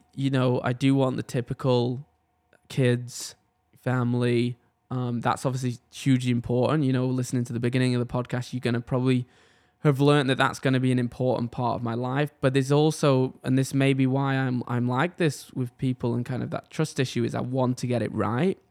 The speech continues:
'Cause to me, if I didn't, I feel like a failure. If I went through, you know, the kid journey, I, I, and, you know, I walked away, I'd feel like I, I just follow the footsteps, uh, of my dad. So obviously I want all of that. I wanna be with a partner, build a life, um, someone to look after Tucker for me.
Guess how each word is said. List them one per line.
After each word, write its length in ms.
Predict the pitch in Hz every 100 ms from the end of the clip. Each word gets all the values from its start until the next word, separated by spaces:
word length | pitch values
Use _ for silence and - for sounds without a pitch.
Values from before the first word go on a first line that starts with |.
| -
'Cause 160 | 139
to 100 | -
me, 200 | 135 139
if 100 | 127
I 80 | 117
didn't, 300 | 123 120 127
I 80 | 113
feel 220 | - 123
like 160 | 123 123
a 40 |
failure. 380 | - 107 110 -
If 140 | 127
I 140 | 123 120
went 300 | 120 117 -
through, 320 | - 113 123 - - _ _ _ _ _
you 100 | 170
know, 80 | 151
the 80 | 139
kid 260 | 147 135
journey, 540 | 147 143 143 143 143 -
I, 80 | 131
I, 120 | 127 113
and, 400 | 127 123 123 113 -
you 100 | -
know, 120 | 123 123
I 120 | 127
walked 340 | 123 127 -
away, 240 | 131 123 127
I'd 180 | 131 -
feel 260 | - 127
like 320 | 127 127 120
I, 120 | 131 120 -
I 120 | 120
just 220 | 117 123
follow 260 | - 117 110
the 100 | 117
footsteps, 640 | - 113 - 120 - - -
uh, 160 | 113 -
of 180 | - 120
my 140 | 123
dad. 400 | 120 120 123 120
So 340 | - 131 123 120 - _ _ _ _ _ -
obviously 320 | 147 151 175
I 80 | 160
want 220 | 156 147
all 200 | 127 135
of 140 | 131 123
that. 320 | 135 131 -
I 40 |
wanna 200 | 127 131
be 140 | 127 127
with 160 | 123
a 60 | 120
partner, 520 | - 127 110 123 120
build 300 | 120 123 120
a 40 | 123
life, 600 | 127 123 123 123 - -
um, 640 | 127 117 117 117 120 127 135
someone 420 | - 127 123 123
to 120 | -
look 180 | - -
after 200 | 123 -
Tucker 320 | 117 127 - 135
for 160 | 127
me. 220 | 131 135